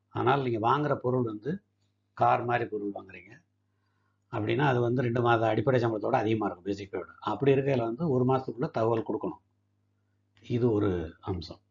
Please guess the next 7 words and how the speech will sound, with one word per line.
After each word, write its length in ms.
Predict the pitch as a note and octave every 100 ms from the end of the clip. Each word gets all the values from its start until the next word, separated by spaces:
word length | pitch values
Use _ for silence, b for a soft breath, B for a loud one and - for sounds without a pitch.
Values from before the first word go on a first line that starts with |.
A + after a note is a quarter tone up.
| _ _ b b b b _ _ _ _ _ _ _ _ _ _ - - _
இது 280 | - B2 C#3+
போக 640 | - F#3 G#3+ F3 C#3 G#3 - _ _ _
ஆனுவல் 480 | C3+ E3 F#3+ F#3 F3+
ஸ்டேட்மெண்ட், 600 | D3+ - C3+ - F#2 - _ _ _ _ _ _ _ _ _ _ _ -
ஆனுவல் 360 | C#3 F3+ F3 -
ஸ்டேட்மெண்ட் 720 | D#3+ B2+ C3+ C#3 B2+ B2+ A#2+
எப்படி 300 | B2+ B2+ B2